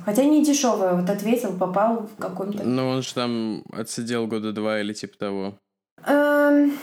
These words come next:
Speaker 1: не уверен, не знаю. Ну, ну да, наверное, ну, за-, что-то ведь это же какое-то преступление. Ну, смотря в каком штате, наверное, он это сделал. Естественно, это в Америке было.
Speaker 2: Вот, мне кажется,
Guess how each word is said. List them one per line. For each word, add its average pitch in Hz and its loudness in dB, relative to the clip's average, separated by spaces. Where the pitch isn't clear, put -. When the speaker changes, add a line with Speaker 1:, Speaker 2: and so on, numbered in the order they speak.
Speaker 1:
не 269 4
уверен, 240 2
не 349 6
знаю. 220 2
Ну, 277 4
ну 370 4
да, 254 4
наверное, 226 2
ну, 208 0
за-, 165 -6
что-то 226 -4
ведь 214 -4
это 220 -4
же 214 -2
какое-то 196 -2
преступление. 208 -2
Ну, 247 2
смотря 302 4
в - -4
каком 302 0
штате, 185 0
наверное, 170 -2
он 170 -6
это 175 -6
сделал. 190 -6
Естественно, 208 -2
это 185 -4
в 190 0
Америке 170 0
было. - -4
Speaker 2:
Вот, 135 0
мне 143 0
кажется, 135 -2